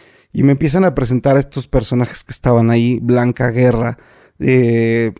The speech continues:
la, la, la señora Berta Navarro, productora asociada de la película,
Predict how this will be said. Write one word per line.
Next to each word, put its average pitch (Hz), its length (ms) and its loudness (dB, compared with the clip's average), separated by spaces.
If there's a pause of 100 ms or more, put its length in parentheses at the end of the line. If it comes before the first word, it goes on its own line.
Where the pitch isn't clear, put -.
la, 120 340 0
la, 117 400 0
la 123 180 -4
señora 120 760 2
Berta 117 460 -2
Navarro, 123 580 -2
productora 113 560 -2
asociada 113 460 -6
de 104 80 -4
la 101 160 -6
película, 120 580 -6